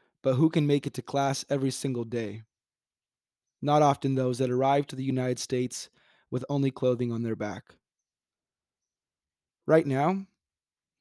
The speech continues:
I work at a community store. My store employs opportunity youth, helping individuals aged sixteen through twenty-four who have never had a job, lack education, and have monumental challenges in their life get a second shot to work,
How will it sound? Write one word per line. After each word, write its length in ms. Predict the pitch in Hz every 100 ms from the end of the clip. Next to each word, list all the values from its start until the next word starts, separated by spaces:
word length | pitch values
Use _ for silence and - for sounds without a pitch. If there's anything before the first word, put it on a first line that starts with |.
| _
I 80 | 151
work 220 | 151 170
at 80 | 151
a 40 |
community 440 | 143 139 147 151 127
store. 360 | - - 127 - _ _ _ _ _ _ _ _ _
My 160 | 147 160
store 260 | 151 156
employs 440 | 143 127 139 143 139
opportunity 540 | 131 131 - 143 135
youth, 440 | 127 131 139 - _ _ _
helping 320 | 139 143 151
individuals 680 | 143 131 123 135 147 143 139
aged 380 | 123 135 131 - -
sixteen 600 | - 165 - - 147 151
through 160 | 131
twenty-four 680 | 120 - 143 139 - 131 151 - - _
who 120 | 139
have 160 | 131
never 280 | 123 131 131
had 180 | 139 131
a 60 | 123
job, 420 | 120 123 135 139 _ _ _
lack 260 | 131 135
education, 800 | 143 127 - 123 135 - 160 160 -
and 100 | 135
have 220 | 139 131
monumental 500 | 127 143 156 143 139
challenges 540 | - 123 139 139 135
in 100 | 127
their 100 | 123
life 360 | 107 113 143 - _ _ _ _
get 120 | 143
a 60 | 151
second 320 | - 156 151
shot 240 | - 147
to 80 | -
work, 320 | 127 156 147